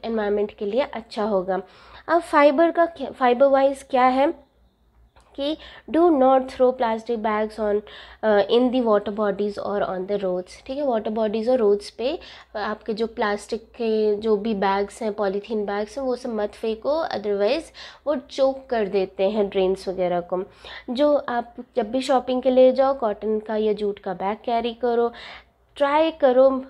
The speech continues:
कि प्लास्टिक का जो मटेरियल है वो कम से कम आप यूज़ करो। जैसे be, अ, you know, आप लोग एक स्टूडेंट हैं, you take lunch boxes with you in the school।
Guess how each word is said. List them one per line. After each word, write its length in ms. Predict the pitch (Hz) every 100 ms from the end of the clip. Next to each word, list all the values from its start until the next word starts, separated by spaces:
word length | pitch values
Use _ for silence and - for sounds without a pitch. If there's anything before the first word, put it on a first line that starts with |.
| -
कि 120 | -
प्लास्टिक 560 | 277 262 220 226 - 262
का 60 | 254
जो 180 | 247
मटेरियल 520 | 240 220 214 214 220 240
है 60 |
वो 120 | 233
कम 240 | 247 226 220
से 200 | 214 226
कम 280 | 220 208 226
आप 200 | 233 233
यूज़ 280 | 233 233
करो। 300 | - 233 226 233 - - -
जैसे 500 | 240 277 269 269 269
be, 520 | 208 254 262 262 247 -
अ, 300 | 233 220 220
you 160 | 214 254
know, 200 | 311 254 -
आप 180 | 220 -
लोग 300 | 233 233 214
एक 300 | - 226 -
स्टूडेंट 480 | - 262 269 285 262
हैं, 320 | 254 247 247 - - -
you 440 | 254 254 254 247 247 -
take 220 | 262 269 285
lunch 240 | 247 233 233 214
boxes 440 | 208 214 - 214
with 240 | 208 226 202
you 180 | 220 214
in 200 | 208 208
the 200 | 202 -
school। 360 | 294 294 254